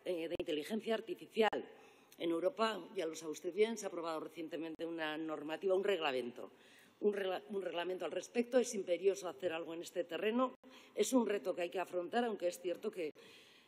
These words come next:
que en esta cuestión los avances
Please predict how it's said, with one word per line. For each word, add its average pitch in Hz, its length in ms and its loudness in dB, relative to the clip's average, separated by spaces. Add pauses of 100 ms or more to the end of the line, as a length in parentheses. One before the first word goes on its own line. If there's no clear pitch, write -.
(280)
que 165 480 0 (380)
en 185 140 0
esta 202 240 -2
cuestión - 400 -2
los - 540 -4
avances 190 880 -2